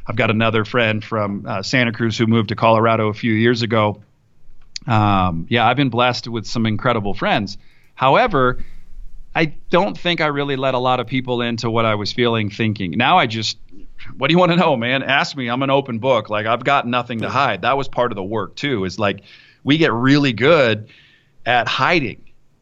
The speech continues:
Speaker 1: because we're afraid of what people think of us.
Speaker 2: Hmm.
Speaker 1: Like, I,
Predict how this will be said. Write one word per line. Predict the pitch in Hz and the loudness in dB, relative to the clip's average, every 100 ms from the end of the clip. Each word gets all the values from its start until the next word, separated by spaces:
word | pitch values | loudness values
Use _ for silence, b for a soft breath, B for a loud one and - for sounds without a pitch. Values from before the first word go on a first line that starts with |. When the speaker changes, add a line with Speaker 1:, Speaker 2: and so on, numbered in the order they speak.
| _ _ | _ _
Speaker 1:
because | 131 175 160 | -8 -4 -2
we're | 196 | 0
afraid | 175 - 180 202 | 0 0 2 2
of | 156 | 2
what | 143 139 | 0 -2
people | 151 131 | -4 -4
think | 101 185 - | -4 -4 -2
of | 110 85 | -6 -8
us. | - 147 | -10 -10
Speaker 2:
Hmm. | 107 | -8
Speaker 1:
Like, | 120 - | -8 -4
I, | 117 | -4